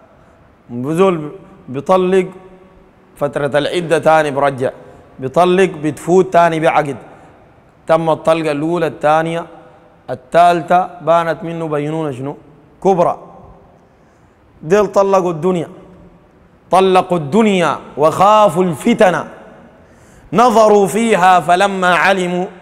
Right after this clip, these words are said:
أنها ليست لحي وطنا جعلوها لجة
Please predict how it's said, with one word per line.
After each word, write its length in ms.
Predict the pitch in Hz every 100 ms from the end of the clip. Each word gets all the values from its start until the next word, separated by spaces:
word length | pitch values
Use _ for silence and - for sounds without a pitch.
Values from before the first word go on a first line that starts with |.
| - - _ _ _ _ -
أنها 520 | 190 208 202 190 185
ليست 420 | 208 233 220 202 165
لحي 540 | 180 156 214 208 190
وطنا 580 | 185 214 220 190 196 208 - - - - _ _ _ _ _
جعلوها 960 | 120 175 170 185 220 247 226 196 190 190
لجة 800 | 214 196 147 208 202 214 240